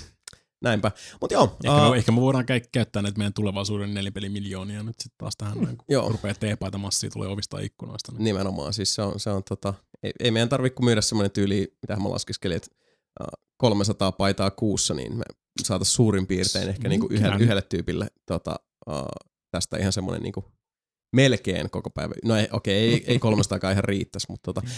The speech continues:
Speaker 1: sanotaan, että, että tavoitteet on aika korkealla, jotta tästä, tästä ihan kunnon
Speaker 3: Mm.
Speaker 1: business tehdään, mutta ei nyt kyllä olla tästä kunnon business
Speaker 3: Ei.
Speaker 1: tekemässä, vaan halutaan vaan tarjota vähän kivvoa teille, rakkaat ystävät.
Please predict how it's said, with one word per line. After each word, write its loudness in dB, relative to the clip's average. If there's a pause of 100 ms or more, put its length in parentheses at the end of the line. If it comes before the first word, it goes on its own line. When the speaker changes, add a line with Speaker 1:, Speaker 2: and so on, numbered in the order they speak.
(120)
Speaker 1:
sanotaan, 6
että, 0
että -4
tavoitteet 2
on 6
aika 4
korkealla, 2 (180)
jotta -4
tästä, 0
tästä 0
ihan 4
kunnon 6
Speaker 3:
Mm. 6
Speaker 1:
business 2
tehdään, 2
mutta -4
ei -4
nyt -4
kyllä 4
olla 2
tästä -4
kunnon -2
business -2
Speaker 3:
Ei. -6
Speaker 1:
tekemässä, 0
vaan -4
halutaan -2
vaan 0
tarjota 2 (400)
vähän 4 (120)
kivvoa 6
teille, 4
rakkaat 0
ystävät. 0